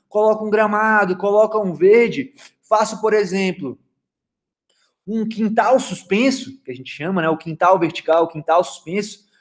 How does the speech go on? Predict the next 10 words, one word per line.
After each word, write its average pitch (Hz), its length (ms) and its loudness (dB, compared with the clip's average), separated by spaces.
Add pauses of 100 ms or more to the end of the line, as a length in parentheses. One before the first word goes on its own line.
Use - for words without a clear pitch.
(360)
e 220 120 0
em 220 40 2
vez 233 200 6
dessa 247 240 4
luz 226 320 6
solar, 202 420 6
desse 160 240 -4
infravermelho, 208 880 0 (500)
bater 196 720 4
aqui 170 640 -4